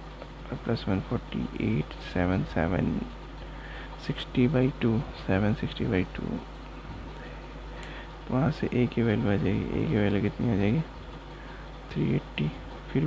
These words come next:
B की वैल्यू आ जाएगी, फिर again plus करके divide कर देंगे, टू से divide कर देंगे तो ये टू फ़ोर्टी, ठीक है। इतनी आई A और B की value आ गई, जो कि ये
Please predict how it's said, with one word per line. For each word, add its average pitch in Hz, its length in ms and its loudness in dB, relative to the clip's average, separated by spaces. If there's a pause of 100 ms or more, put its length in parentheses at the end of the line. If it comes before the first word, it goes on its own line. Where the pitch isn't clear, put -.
B 123 180 6
की 120 80 6
वैल्यू 110 280 6
आ - 20 4
जाएगी, 131 160 2 (100)
फिर 120 220 6
again 107 260 4
plus - 280 2
करके - 240 2
divide 104 380 4
कर - 60 0
देंगे, - 280 -2 (840)
टू 127 140 2
से 135 140 2
divide 131 380 2
कर - 60 -2
देंगे 165 180 0
तो - 120 0
ये 147 60 0 (100)
टू - 80 2 (100)
फ़ोर्टी, - 360 -2 (840)
ठीक - 120 -10
है। 135 120 2 (1200)
इतनी - 240 0
आई 117 360 4
A 123 40 6
और 120 160 4
B 110 140 6
की 107 80 8
value 117 320 4
आ 113 40 6 (120)
गई, 185 120 0 (1300)
जो 127 140 6
कि 123 160 -2
ये 120 120 8